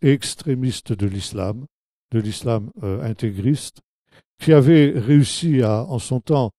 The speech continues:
au moment de ce qu'on appelait les fameux printemps arabes, à évincer, euh, l'ancien président Moubarak et de le remplacer par quelqu'un qui était issu de leur propre confrérie des frères musulmans, qui lui-même a été renversé par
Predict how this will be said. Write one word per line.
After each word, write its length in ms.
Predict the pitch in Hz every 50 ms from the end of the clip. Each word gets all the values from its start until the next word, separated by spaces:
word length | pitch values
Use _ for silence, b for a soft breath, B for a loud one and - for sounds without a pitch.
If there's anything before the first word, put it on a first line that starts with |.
| _ _ _ _ -
au 80 | 147 139
moment 280 | 135 139 139 147 143 120
de 80 | 117
ce 100 | 101 -
qu'on 140 | 135 123 117
appelait 280 | 117 113 - - 139 123
les 120 | 113 110
fameux 300 | - - 117 110 113 113
printemps 500 | - - 135 131 123 - 123 117 98 98
arabes, 440 | 107 101 107 117 113 104 95 92 87 _ _ _ _ _ _ _
à 180 | - 113 143 -
évincer, 720 | 180 156 143 117 135 135 110 - - 156 139 127 113 98 - _ _ _ _ _ _ _ _ -
euh, 380 | 113 110 110 107 107 123 127 113
l'ancien 360 | 110 117 123 117 - 117 107
président 420 | - 113 95 92 107 104 113 113
Moubarak 500 | 113 110 107 104 113 110 113 127 120 - _ _ _ _ _ _ _ _ -
et 160 | 180 175 165
de 120 | 131 139
le 100 | 135 131
remplacer 600 | 117 117 120 107 - 131 120 - - - 135 127 120 _ _ _ -
par 300 | 160 160 147 131 101 90 _ _ _ _ _
quelqu'un 360 | - 147 139 - - 156 143
qui 120 | 113 - 127
était 340 | 107 - 120 110 - - 151
issu 400 | 127 - - - 165 139 110 92 _ _ _ _ _ _ _ -
de 160 | 135 123 135
leur 200 | 131 123 120 -
propre 360 | - - 143 131 - - 107
confrérie 600 | - - 117 104 - - - 107 98 104 131 127
des 120 | 113 113
frères 260 | 104 - - 113 101 101
musulmans, 540 | 107 101 87 92 98 95 92 101 139 170 - _ _ _ _ _ _ _ _
qui 100 | - 147
lui-même 360 | 131 139 143 147 151 143 123
a 80 | 117 110
été 180 | 107 - - 113
renversé 480 | 107 104 95 107 92 - - 147 135
par 340 | 120 _ - 117 113 107 92